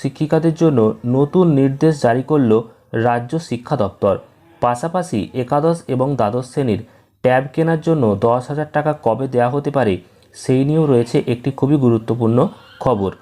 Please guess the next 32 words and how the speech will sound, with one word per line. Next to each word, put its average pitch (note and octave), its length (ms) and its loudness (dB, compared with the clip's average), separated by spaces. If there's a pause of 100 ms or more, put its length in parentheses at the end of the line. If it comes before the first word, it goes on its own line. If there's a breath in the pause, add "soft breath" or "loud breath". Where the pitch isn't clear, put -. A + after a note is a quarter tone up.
(300 soft breath)
অবশ্যই D#3+ 500 -2
ভিডিওটি D#3 260 0
শেষ D3 180 -2 (140)
পর্যন্ত D3+ 360 -2 (120)
দেখলেই C3+ 340 2
বুঝতে A#2 220 -2
পারবেন C#3 320 0 (380 loud breath)
আজকে B2 400 -4
রাজ্য B2+ 260 -2
সরকার C#3 280 -2
তরফ C#3 280 -4
থেকে C#3+ 220 0
নতুন B2+ 400 -2
নোটিশে C#3 360 -2 (100)
কি C#3 100 0
বলা B2 300 2
হয়েছে C3 240 -6
শিক্ষক C3 540 -6
শিক্ষিকাদের C3+ 520 0 (380 loud breath)
এবং C#3 300 0
ট্যাবের C3+ 360 2
টাকা D#3 180 -2 (200)
কবে A2+ 220 -2
দেয়া G2+ 220 0
হতে G2 140 -4
পারে। F#2+ 280 0 (420 loud breath)
তার B2+ 140 2
আগে D3+ 180 0
অবশ্যই D#3 560 -2
ভিডিওটিকে C#3 400 0
লাইক A#2+ 340 0
করুন D3 260 0